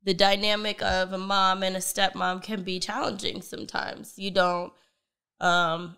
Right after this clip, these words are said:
I feel like from listening to Taylor talk about her experiences being, like, in the stepmom position, she said sometimes it's harder to be the stepmom than to be the mom because there's certain boundaries, lines, you know, all these things and dynamics.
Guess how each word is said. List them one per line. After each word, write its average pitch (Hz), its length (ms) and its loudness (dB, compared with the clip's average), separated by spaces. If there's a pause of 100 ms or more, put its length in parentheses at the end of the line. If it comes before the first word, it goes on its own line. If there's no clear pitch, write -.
I 185 40 -14
feel 247 180 4
like 226 160 4
from 226 180 -2
listening 226 420 2
to 196 60 -6
Taylor 214 240 -2
talk 196 240 0
about 190 220 0
her 220 340 2
experiences 190 640 -4
being, 180 360 2
like, 175 220 -2
in 196 140 0
the 180 80 0
stepmom 175 500 -2
position, 175 420 -6
she 185 140 -8
said 180 220 -10
sometimes 185 440 -8 (400)
it's 190 140 -2
harder 233 360 2
to 196 60 -6
be 196 200 2
the 185 80 0
stepmom 180 720 4 (280)
than 180 160 0
to - 140 0
be 190 140 0
the 180 80 -2
mom 196 540 2 (300)
because 190 500 0
there's 185 180 -2
certain 190 320 4
boundaries, 175 720 2
lines, 175 640 4
you 180 80 -2
know, - 100 -2
all 202 240 4
these 202 260 -4
things 185 540 2
and 170 220 -4
dynamics. 175 720 2